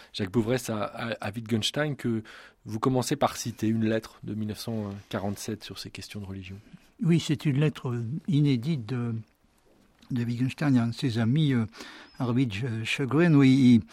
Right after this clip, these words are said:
Speaker 2: il, il distingue deux façons, hein, de, d'arriver à la religion, disons, une façon qu'on peut qualifier d'intellectuelle, et puis une façon, euh, complètement différente, hein, qui consiste à, euh, arriver à la, à la, à essayer d'arriver à la religion par un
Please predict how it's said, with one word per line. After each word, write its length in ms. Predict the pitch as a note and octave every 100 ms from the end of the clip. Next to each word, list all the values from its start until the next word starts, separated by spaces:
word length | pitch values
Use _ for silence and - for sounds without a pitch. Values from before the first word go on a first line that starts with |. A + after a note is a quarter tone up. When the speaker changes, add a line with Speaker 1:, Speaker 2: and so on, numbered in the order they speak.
| - - - - - _ -
Speaker 2:
il, 220 | C3 A#2
il 360 | - D#3+ C3+ C#3+
distingue 440 | B2+ D3+ - F#3
deux 140 | C3 D3+
façons, 420 | - C3+ E3 C3
hein, 80 | B2
de, 160 | A#2
d'arriver 380 | G#2+ A2+ A#2+ A#2+
à 20 |
la 80 | A#2+
religion, 400 | A#2+ C3 B2+ C3
disons, 160 | A#2+ A#2+
une 80 | A#2
façon 300 | A#2+ - A#2
qu'on 80 |
peut 200 | - C3
qualifier 440 | A#2 A#2 G#2 - C3
d'intellectuelle, 720 | G#2+ G2+ A#2 - - D#3 D#3 - - - - - _
et 60 | A2+
puis 240 | - D#3+
une 80 | C#3+
façon, 560 | - A#2+ - C#3+ B2+ A2+
euh, 220 | A2 A2
complètement 420 | D#3 B2 B2+ C3+
différente, 640 | A2+ G#2+ C#3+ C#3+ B2 A#2
hein, 80 | A#2
qui 140 | -
consiste 580 | B2 B2+ G#2+ - C3 -
à, 240 | A2 A2 A2 - - - - - _ -
euh, 520 | D#3+ A#2 A#2 A#2+ A#2+ -
arriver 400 | A#2 A#2+ A#2+ C#3+
à 60 |
la, 140 | A#2 A2
à 180 | - A#2
la, 220 | A2 A2+ - -
à 80 |
essayer 240 | B2 - D#3
d'arriver 440 | C#3 C3 C#3 D3
à 60 | C3
la 100 | A#2
religion 500 | A#2 A2 G2+ D3+ C3+
par 260 | - A2
un 220 | G#2 G#2